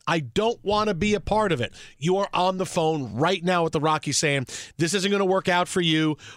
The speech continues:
We're good with the money. You can get out from under that." Not like they don't know this, but they can get out from under the contract. They would much like to move Arenado. They just need to be wowed. Who has the players that could wow them?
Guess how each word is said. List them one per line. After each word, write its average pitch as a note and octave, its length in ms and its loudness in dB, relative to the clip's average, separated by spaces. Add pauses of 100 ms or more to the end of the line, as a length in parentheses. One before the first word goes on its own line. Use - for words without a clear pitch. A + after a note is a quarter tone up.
We're D#3 220 2
good F3+ 160 0
with F#3+ 160 -2
the G3+ 80 0
money. F3 440 0 (180)
You D3+ 140 0
can F#3 140 -2
get F3+ 140 2
out F#3 160 2
from F#3+ 100 -2
under F#3+ 140 0
that." F#3 180 0
Not C#3 300 0
like C#3+ 100 -2
they C#3+ 80 0
don't C3 160 2
know D3 140 2
this, A#2+ 160 -2
but A2+ 180 -6
they D3 160 0
can F3+ 120 -2
get F3+ 100 6
out F#3 160 4
from F#3+ 100 0
under F#3+ 120 2
the F3+ 80 0
contract. E3 580 2 (200)
They E3 160 2
would F3 160 2
much E3 380 2
like E3 240 0
to F3 100 -2
move D#3 340 2
Arenado. C3+ 540 2 (220)
They D#3 160 2
just D3+ 240 -2
need D3 160 -2
to C#3+ 60 -2
be D#3+ 140 0
wowed. F3+ 460 0 (160)
Who F#3 200 0
has E3+ 180 2
the C#3 100 -4
players D#3+ 360 0
that D3+ 160 0
could C3 140 -2
wow G3 240 2
them? G#3 280 -2